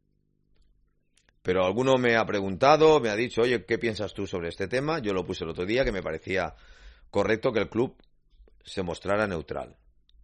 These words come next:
Y lo sigo manteniendo. Porque si alguien de este club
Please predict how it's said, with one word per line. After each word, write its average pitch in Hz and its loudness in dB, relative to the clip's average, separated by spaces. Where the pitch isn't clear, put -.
Y 90 -2
lo 98 4
sigo 147 4
manteniendo. 139 2
Porque 101 -2
si 123 0
alguien 170 8
de 160 4
este 151 0
club 104 -2